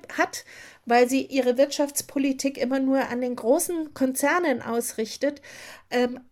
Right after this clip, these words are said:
und den Fehler begehen wir jetzt so schön langsam auch immer mehr. Das, ähm, sollten wir tunlichst versuchen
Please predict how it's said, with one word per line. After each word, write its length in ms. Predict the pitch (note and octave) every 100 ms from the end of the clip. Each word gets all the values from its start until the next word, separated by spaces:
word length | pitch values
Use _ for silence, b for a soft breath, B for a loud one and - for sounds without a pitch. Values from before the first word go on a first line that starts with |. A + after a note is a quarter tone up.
| _
und 200 | C#4+ C4+
den 180 | C#4+ D#4
Fehler 380 | - D4 D4 C#4+
begehen 480 | C#4 C4 B3+ B3+
wir 160 | C4+ C#4+
jetzt 200 | C4 C4
so 120 | C4
schön 220 | C4 C#4
langsam 440 | B3+ A#3+ B3 A3+ A3+
auch 300 | B3+ F4 -
immer 280 | A#3+ A#3+ A#3
mehr. 440 | G#3+ G#3 G#3+ C#4+ B B B B -
Das, 360 | B3+ B3+ -
ähm, 360 | - B3+ B3+ B3
sollten 520 | - A#3+ B3+ C#4 C4+ C4
wir 340 | C4+ C4 B3+
tunlichst 640 | - D#4 E4 D4+ C#4 -
versuchen 720 | - C4+ C4+ D4+ D4 C#4+ C#4+